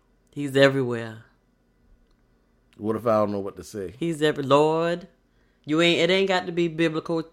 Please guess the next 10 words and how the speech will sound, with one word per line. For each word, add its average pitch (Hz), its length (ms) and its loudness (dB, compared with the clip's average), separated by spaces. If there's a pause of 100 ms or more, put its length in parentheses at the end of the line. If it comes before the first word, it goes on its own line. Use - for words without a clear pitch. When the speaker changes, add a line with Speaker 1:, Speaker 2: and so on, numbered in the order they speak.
(320)
Speaker 1:
"I 139 160 4
trusteth 170 680 0
theeeth 175 560 4 (400)
in 147 180 2
the 143 80 6
midnight 160 500 8
houreth." 170 640 8 (520)
No, 160 260 6
no, 151 140 2
no. 131 380 -4